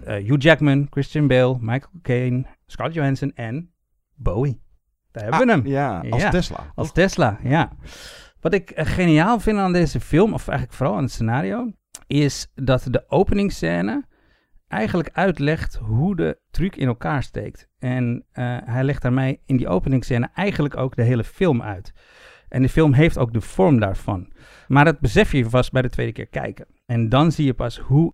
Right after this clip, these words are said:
Speaker 2: ingenieus deze film in elkaar zit. Het verhaal gaat over twee concurrerende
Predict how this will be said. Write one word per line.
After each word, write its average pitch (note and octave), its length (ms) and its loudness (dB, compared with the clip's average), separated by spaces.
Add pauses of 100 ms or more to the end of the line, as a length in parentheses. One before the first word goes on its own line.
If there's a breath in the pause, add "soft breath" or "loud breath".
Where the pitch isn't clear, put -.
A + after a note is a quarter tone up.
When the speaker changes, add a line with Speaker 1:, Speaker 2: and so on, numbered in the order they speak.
(120)
Speaker 2:
ingenieus A#2 600 4
deze G#2+ 220 -6
film G#2 220 -6
in G#2+ 60 -6
elkaar A2+ 300 -14
zit. - 220 -20 (720 soft breath)
Het A2 100 -6
verhaal C#3 220 6
gaat C3+ 160 2
over A#2+ 140 0
twee B2 280 2
concurrerende B2 720 2